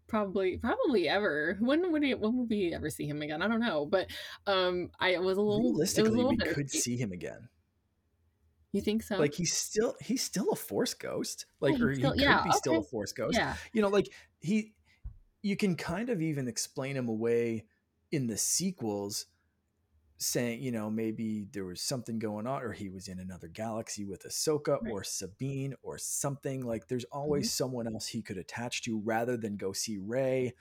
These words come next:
Speaker 2: Maybe he was talking to Luke.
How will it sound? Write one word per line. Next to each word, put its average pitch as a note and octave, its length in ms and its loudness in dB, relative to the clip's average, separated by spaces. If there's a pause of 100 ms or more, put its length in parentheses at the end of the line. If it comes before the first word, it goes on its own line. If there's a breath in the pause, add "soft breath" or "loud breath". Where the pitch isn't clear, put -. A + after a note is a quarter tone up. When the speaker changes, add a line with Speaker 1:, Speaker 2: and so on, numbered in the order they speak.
(920 loud breath)
Speaker 2:
Maybe A#2 500 0
he C3 140 4
was B2 320 2 (100)
talking B2+ 480 -2
to B2+ 80 2
Luke. B2+ 460 -2